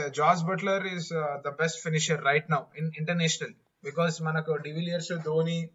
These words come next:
and పొలార్డ్, పొలార్డ్ కూడా ఆడుతున్నాడు. జాస్ బట్లర్ చాలా కన్సిస్టెంట్.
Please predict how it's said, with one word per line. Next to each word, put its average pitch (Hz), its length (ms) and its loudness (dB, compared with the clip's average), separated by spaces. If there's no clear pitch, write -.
and 160 160 -6
పొలార్డ్, 165 640 2
పొలార్డ్ 165 300 2
కూడా 180 160 4
ఆడుతున్నాడు. 160 440 2
జాస్ 180 280 -2
బట్లర్ 214 340 -8
చాలా 202 180 2
కన్సిస్టెంట్. 208 580 -6